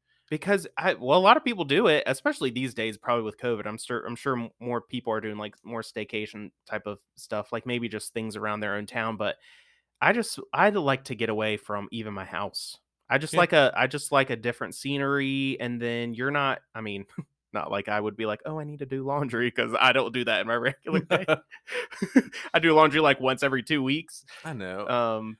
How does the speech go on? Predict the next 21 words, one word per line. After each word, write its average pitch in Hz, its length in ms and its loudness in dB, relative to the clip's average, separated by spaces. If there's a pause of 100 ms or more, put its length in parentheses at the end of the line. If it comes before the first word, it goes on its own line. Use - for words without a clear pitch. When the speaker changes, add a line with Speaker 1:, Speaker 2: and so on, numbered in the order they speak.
(120)
Speaker 2:
But 151 120 2
Speaker 1:
but 165 140 4
Speaker 2:
it's - 0 -
Speaker 1:
yeah, 131 220 4
I 117 100 2
like 117 140 0
Speaker 2:
weird. - 40 -20
Speaker 1:
to 101 120 -10
just 95 200 -20
get - 100 -20
away. 69 200 -18
Speaker 2:
When 131 200 -4
you 139 160 0
go 120 120 4
on 135 140 0
vacation, 110 640 -4
you 110 120 -12
still 113 240 -6
have 113 160 -8
to 104 80 -10
do 92 240 -10